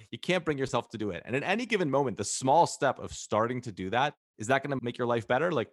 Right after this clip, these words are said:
no, it's gonna make your life worse. In the short term and in the immediate <laughs> situation, your day is gonna be better if you don't start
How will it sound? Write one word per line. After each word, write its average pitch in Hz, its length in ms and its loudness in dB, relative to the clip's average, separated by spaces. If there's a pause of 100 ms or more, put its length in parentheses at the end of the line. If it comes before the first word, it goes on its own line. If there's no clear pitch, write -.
no, 117 360 2
it's - 100 -20
gonna 151 140 2
make 143 140 2
your 139 100 2
life 127 220 2
worse. 98 340 -2
In 135 100 0
the 131 80 4
short 165 320 2
term 135 300 4
and 107 120 0
in 104 60 0
the 107 80 0
immediate 127 500 2
<laughs> - 40 -16
situation, 113 640 -2 (200)
your 127 100 2
day 131 200 6
is 156 120 4
gonna 151 140 -2
be 127 80 0
better 110 320 0
if 120 200 -4
you 110 60 -4
don't 107 360 2
start 98 480 0